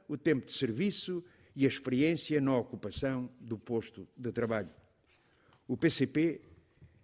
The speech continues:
critica qualquer propósito que, designadamente a pretexto dos concursos, sirva para promover despedimentos de trabalhadores. Considerando que muitos trabalhadores têm sido contratados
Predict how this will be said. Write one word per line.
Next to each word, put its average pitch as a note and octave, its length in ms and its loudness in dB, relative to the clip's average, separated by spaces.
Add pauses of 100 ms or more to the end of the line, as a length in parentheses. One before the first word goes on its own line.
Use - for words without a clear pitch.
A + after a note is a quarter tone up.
(160)
critica D3 880 2
qualquer D#3+ 480 4
propósito E3 800 2
que, C#3+ 120 -2
designadamente D3+ 840 2
a - 20 6
pretexto C3 560 -2
dos G#2+ 200 -6
concursos, C3 600 -4 (380)
sirva C3+ 540 -2 (200)
para A#2+ 160 0
promover A#2 640 -2 (240)
despedimentos A2+ 680 0
de - 100 -20
trabalhadores. G#2 760 -2 (880)
Considerando F3 500 4
que - 120 -4
muitos F#3+ 340 4 (180)
trabalhadores C3 600 4
têm C#3+ 200 4
sido C3 280 -2
contratados C#3 840 0